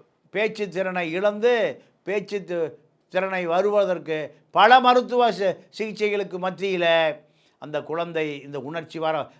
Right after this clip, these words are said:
வசமான தந்தையினுடைய பேச்சில் பேச்சே வந்து விடுகிறது. இதெல்லாம் உண்மையாகவே ஆழமாக சிந்தித்து நந்தா பெரியசாமி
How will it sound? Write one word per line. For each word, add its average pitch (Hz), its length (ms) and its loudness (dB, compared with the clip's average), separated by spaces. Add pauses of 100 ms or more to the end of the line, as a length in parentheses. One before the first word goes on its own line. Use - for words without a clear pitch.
வசமான 160 500 -2
தந்தையினுடைய 143 960 -6 (240)
பேச்சில் 220 800 -2 (300)
பேச்சே 170 440 -4
வந்து 131 300 -10
விடுகிறது. 101 360 -20 (580)
இதெல்லாம் 185 760 4 (380)
உண்மையாகவே 165 540 0
ஆழமாக 156 600 0
சிந்தித்து 139 920 -8
நந்தா 226 520 6
பெரியசாமி 160 760 -4